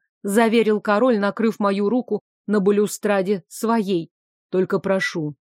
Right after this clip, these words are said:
не придавать это дело огласке". "Но почему?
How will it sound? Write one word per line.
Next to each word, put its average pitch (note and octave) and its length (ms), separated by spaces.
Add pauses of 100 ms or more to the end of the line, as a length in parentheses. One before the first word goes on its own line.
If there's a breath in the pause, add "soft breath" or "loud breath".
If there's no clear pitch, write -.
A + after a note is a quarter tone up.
(120)
не F#3+ 220
придавать F#3+ 720
это F#3 260
дело F#3 480
огласке". F#3 680 (360)
"Но A3+ 120
почему? C4+ 500